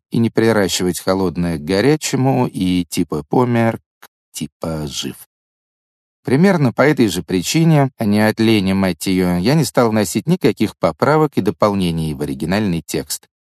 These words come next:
хотя многие тамошние рассуждения видятся мне сейчас довольно наивными, если не сказать глуповатыми.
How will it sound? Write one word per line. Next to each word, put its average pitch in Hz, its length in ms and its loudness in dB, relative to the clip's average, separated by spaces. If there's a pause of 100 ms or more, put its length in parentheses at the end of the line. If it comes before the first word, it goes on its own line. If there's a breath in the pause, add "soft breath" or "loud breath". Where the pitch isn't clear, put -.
(140)
хотя - 300 -2
многие 143 440 4
тамошние 104 600 0
рассуждения 107 680 0
видятся 101 380 -2
мне 98 160 0
сейчас 92 320 -2
довольно 92 440 2
наивными, 95 540 0
если 92 220 -2
не 85 60 -4
сказать 78 420 -4
глуповатыми. - 880 -6